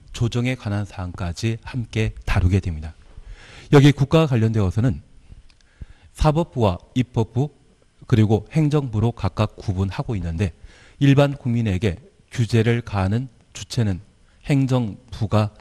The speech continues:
되고 그 행정부에 다양한 행정처분하는 자를 우리는 행정청이라 표현합니다. 저 행정청은 중앙행정기관장과 지방자치단체로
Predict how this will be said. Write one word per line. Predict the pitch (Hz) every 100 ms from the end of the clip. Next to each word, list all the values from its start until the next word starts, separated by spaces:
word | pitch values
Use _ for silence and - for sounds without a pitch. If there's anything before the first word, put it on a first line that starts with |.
| _
되고 | - 101 82 - - - -
그 | - 139
행정부에 | 165 180 180 123 98 76 _ _ _ -
다양한 | 120 113 117 113
행정처분하는 | 160 147 117 - 131 117 113
자를 | 107 98
우리는 | 92 85 127 - - -
행정청이라 | 143 123 123 120 - - 123 101
표현합니다. | 101 110 82 78 - _ _ - - - -
저 | - 139
행정청은 | 120 180 180 185 107 98 113 90 - - _ _ _ - _ _ _ _ _ _ _ _ - - -
중앙행정기관장과 | - 120 131 127 - 151 139 139 127 120 120 123 110 95 90 98 87 _ _ -
지방자치단체로 | - 110 120 117 - - 107 - 104 95 101 123